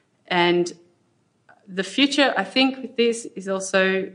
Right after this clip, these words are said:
a fusion with other medical measures, such as smart home technology, looking at things like falls detection, falls risk, virtual reality, and probably heart and respiratory rate.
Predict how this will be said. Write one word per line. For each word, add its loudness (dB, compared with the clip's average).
a -10
fusion -2
with -6
other 0
medical -2
measures, 2
such -6
as -6
smart 4
home -2
technology, -2
looking -6
at -8
things -4
like -8
falls -4
detection, -6
falls -10
risk, -4
virtual 0
reality, 2
and 0
probably 0
heart 0
and -2
respiratory -6
rate. -10